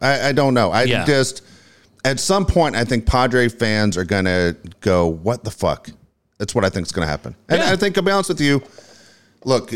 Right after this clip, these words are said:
Speaker 1: when you own the team, you have every right to go for it. And he did,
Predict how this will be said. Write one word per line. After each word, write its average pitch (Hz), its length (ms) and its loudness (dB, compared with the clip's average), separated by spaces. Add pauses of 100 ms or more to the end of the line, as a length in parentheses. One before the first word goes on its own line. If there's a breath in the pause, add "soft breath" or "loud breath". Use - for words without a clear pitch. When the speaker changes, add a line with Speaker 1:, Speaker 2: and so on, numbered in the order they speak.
(100)
Speaker 1:
when 135 140 2
you 185 120 6
own 156 180 4
the 113 80 0
team, 110 380 2
you 110 60 4
have 110 80 4
every 120 220 2
right 101 240 2
to 92 80 -10
go 90 220 2
for 67 260 -8
it. - 60 -16 (180)
And 110 140 0
he 135 120 2
did, 110 360 0